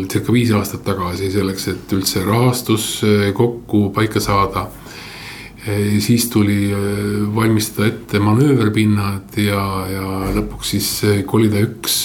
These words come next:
eh, kord koolimaja välja ja teine kord jälle sisse tagasi. Ja kogu selle perioodi jooksul pidi siis omakorda ka veel,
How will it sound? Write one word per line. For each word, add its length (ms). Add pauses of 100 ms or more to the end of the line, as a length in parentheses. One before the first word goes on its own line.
eh, 280 (840)
kord 300
koolimaja 480
välja 560 (800)
ja 60
teine 200
kord 200
jälle 220
sisse 240
tagasi. 600 (420)
Ja 120
kogu 200
selle 240
perioodi 460
jooksul 340
pidi 320
siis 240
omakorda 480
ka 160
veel, 180